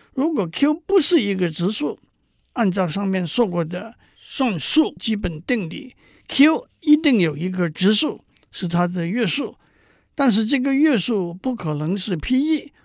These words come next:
或者P二或者P R，所以原来的排列并没有完全把所有的质数包括在内。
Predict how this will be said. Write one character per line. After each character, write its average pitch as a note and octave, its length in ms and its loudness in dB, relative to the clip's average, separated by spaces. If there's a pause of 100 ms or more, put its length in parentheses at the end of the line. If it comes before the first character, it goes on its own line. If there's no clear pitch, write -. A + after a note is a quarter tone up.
(120)
或 - 140 0
者 E3+ 300 -2
P B3 200 -4
二 D#4+ 240 -2 (280)
或 - 160 -8
者 E3 240 -6
P F3+ 220 -4
R， - 260 -6 (480)
所 - 200 -4
以 G3 260 -2
原 D#3+ 200 0
来 F#3+ 100 0
的 F#3 140 -2
排 D#3+ 240 -4
列 B3 260 -2 (360)
并 G3 160 2
没 F3 160 2
有 G3+ 140 2
完 E3+ 220 -2
全 F3+ 240 0
把 F#3 200 -6
所 F#3 220 -4
有 G#3 200 0
的 D#3+ 180 -4
质 F3 240 -2
数 G#3 340 -4 (140)
包 F#3 160 -4
括 F#3 300 -4
在 G3 200 -6
内。 A#3+ 300 0